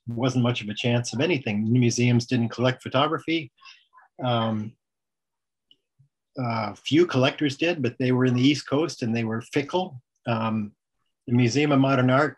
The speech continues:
you know, did, and they were wonderful from the start. But, um, there wasn't, there wasn't, there certainly wasn't much of an economic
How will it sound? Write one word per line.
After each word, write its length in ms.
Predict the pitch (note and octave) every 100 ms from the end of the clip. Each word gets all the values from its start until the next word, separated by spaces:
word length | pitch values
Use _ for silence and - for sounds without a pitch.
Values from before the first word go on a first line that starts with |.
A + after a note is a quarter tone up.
| _
you 100 | C3
know, 140 | B2+ A#2+
did, 320 | B2 C#3+ D#3
and 180 | C#3+ -
they 160 | B2 C#3+
were 140 | D#3+
wonderful 500 | B2 A#2+ A#2+ D3+ C#3+
from 160 | - B2
the 80 | A2+
start. 400 | - A#2 C#3 - _ _ _ _ _ -
But, 280 | C3 C3
um, 180 | C3 B2+
there 120 | C3
wasn't, 340 | C#3+ F3 D#3+ C3 C#3+
there 120 | D3+
wasn't, 280 | E3+ D3+ C3
there 120 | C#3
certainly 360 | - E3+ D#3 D3+
wasn't 320 | C#3+ C3+ C3+
much 240 | C#3 C3
of 40 | A#2+
an 80 | C#3
economic 560 | C#3 C3 E3 C#3 -